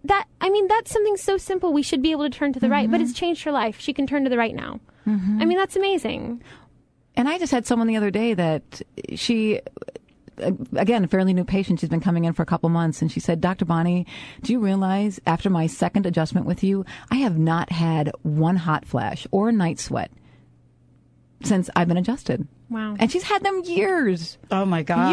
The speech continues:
Speaker 2: Years.
Speaker 3: The night sweats will kill you. <laughs>
Speaker 2: Absolutely. And, and it does. You, you start to alter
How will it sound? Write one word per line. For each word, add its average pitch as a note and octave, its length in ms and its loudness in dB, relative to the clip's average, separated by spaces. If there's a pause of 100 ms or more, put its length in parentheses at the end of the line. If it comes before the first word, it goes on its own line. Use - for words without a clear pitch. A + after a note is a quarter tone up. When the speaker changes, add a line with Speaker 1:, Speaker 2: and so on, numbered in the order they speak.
(140)
Speaker 2:
Years. D3+ 440 -2 (480)
Speaker 3:
The F3+ 160 0
night E3+ 340 0
sweats - 480 -4
will D3+ 120 0
kill C#3+ 320 -2
you. - 240 -2
<laughs> - 80 -6
Speaker 2:
Absolutely. F#4 640 2
And, D4+ 120 4 (760)
and F4+ 120 0
it G4+ 80 -2
does. G#4 220 0
You, C#4 180 0
you C4+ 220 0
start D#4 200 0
to D4+ 140 0
alter A#3 560 0